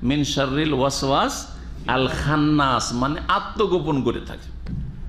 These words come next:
সবসময় লুকিয়ে থাকে, চোখের আড়ালে থাকে। জীবনে কোনোদিন শয়তানকে দেখেনি, কিন্তু শয়তানকে সব সুযোগ দিয়েছে,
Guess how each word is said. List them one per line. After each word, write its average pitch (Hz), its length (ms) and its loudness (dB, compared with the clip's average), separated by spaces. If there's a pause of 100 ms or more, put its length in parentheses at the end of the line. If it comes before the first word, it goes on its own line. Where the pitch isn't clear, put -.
(120)
সবসময় 349 420 2
লুকিয়ে 247 360 2
থাকে, 190 260 0
চোখের 175 300 2
আড়ালে 127 300 4
থাকে। 87 220 -8 (520)
জীবনে 294 400 4
কোনোদিন 277 400 2
শয়তানকে 233 540 0
দেখেনি, 151 380 -2
কিন্তু 202 200 -2
শয়তানকে 214 580 -2
সব 311 360 0
সুযোগ 180 360 -2
দিয়েছে, 104 320 -6